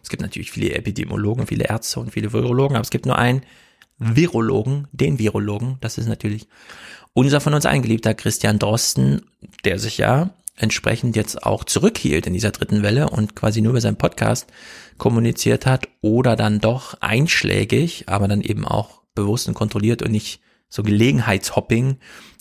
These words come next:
wie das, äh, Lauterbach hier macht. Und er blieb auch immer nur beim Thema, bei seinem, nämlich, äh, den Coronaviren und der Pandemie. Äh, entsprechend kann man das jetzt ernst nehmen, was er hier sagt,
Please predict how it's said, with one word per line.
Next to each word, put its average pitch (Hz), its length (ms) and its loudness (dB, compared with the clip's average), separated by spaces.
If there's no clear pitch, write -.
wie 104 180 -2
das, 104 340 -2
äh, 104 120 -2
Lauterbach 104 420 -2
hier 104 160 -4
macht. 104 320 -6
Und 139 120 6
er 135 80 6
blieb 139 180 4
auch 127 120 2
immer 151 200 6
nur 135 180 6
beim 110 300 4
Thema, 139 440 4
bei 110 160 2
seinem, 123 440 2
nämlich, 117 500 0
äh, 107 240 0
den 107 160 -4
Coronaviren 113 760 0
und 107 200 -2
der 104 80 -4
Pandemie. 131 680 0
Äh, 107 280 2
entsprechend - 880 -2
kann 104 140 -4
man 101 120 2
das 190 240 2
jetzt 190 320 0
ernst 180 320 2
nehmen, 95 200 2
was 107 120 0
er 107 60 0
hier 104 160 0
sagt, 104 600 -4